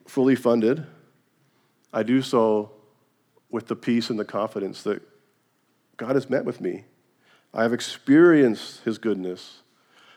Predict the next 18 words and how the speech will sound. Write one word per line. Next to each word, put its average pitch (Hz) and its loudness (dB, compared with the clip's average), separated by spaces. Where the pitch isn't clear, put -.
I've 117 2
experienced 131 2
his 117 -6
care 104 -2
and 101 -4
provision 104 -2
in 117 -2
the 117 0
waiting. 98 -4
And - -16
so 117 -2
I 107 0
can 104 -6
wait 104 -2
even 104 -4
now 98 -4
for 104 -8
more. 104 -2